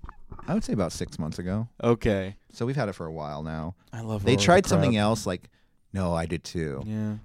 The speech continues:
Speaker 2: I would get up every, and I would, like, sing along with
Speaker 1: Mostly
Speaker 2: it.
Speaker 1: 'cause I associate that with the launch of, like, N X T on W W E Network, which was, like, I was at my all-time highest
Speaker 2: Wrestling fan high.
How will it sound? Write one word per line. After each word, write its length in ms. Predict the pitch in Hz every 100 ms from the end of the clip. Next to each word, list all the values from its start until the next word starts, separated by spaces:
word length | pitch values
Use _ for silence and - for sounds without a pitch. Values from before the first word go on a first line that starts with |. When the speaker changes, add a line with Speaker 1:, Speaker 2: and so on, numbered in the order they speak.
| -
Speaker 2:
I 100 | 92
would 140 | 98
get 140 | 92 87
up 100 | 80
every, 220 | 87 87 -
and 120 | 82
I 80 | 87
would, 180 | 90
like, 180 | 60 60
sing 200 | - 87
along 240 | 78 65 73
with 60 |
Speaker 1:
Mostly 220 | 180 214 220
Speaker 2:
it. 20 |
Speaker 1:
'cause 100 | 170
I 80 | 156
associate 420 | 143 131 135 123
that 160 | 127
with 120 | 117 110
the 60 |
launch 440 | 104 98 101 107 -
of, 240 | - 98
like, 180 | 98 98
N 100 | 101
X 140 | 101 -
T 140 | 104
on 100 | 98
W 200 | 98 92
W 240 | 95 95 92
E 60 | 92
Network, 400 | 92 95 95 95
which 340 | 92 - - 87
was, 380 | 101 95 90
like, 320 | - 98 90 -
I 100 | 98
was 200 | 95 92
at 200 | 95 90 -
my 140 | 98 90
all-time 680 | 90 90 95 90 87 90 85 - _ _
highest 500 | _ - 90 90 87
Speaker 2:
Wrestling 320 | 82 76 80 80
fan 240 | 73 76
high. 340 | 87 78 82